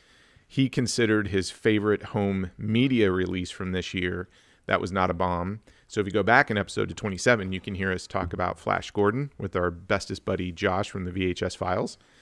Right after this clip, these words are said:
That was a fun episode, man. It, that, that time just flew. Um, tonight is my second pick for the month. So I got to talk about the theatrical pick, Mulan.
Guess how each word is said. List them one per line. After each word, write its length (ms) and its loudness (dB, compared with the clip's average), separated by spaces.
That 60 2
was 100 4
a 40 -2
fun 240 0
episode, 360 -2
man. 260 -4
It, 200 -6
that, 180 2
that 160 2
time 240 -2
just 160 -8
flew. 340 -2
Um, 320 2
tonight 800 2
is 600 2
my 280 2
second 340 -2
pick 220 -4
for 100 -2
the 60 -4
month. 380 -2
So 600 4
I 80 2
got 160 4
to 60 -6
talk 180 -2
about 280 4
the 80 -4
theatrical 500 0
pick, 400 -4
Mulan. 540 -2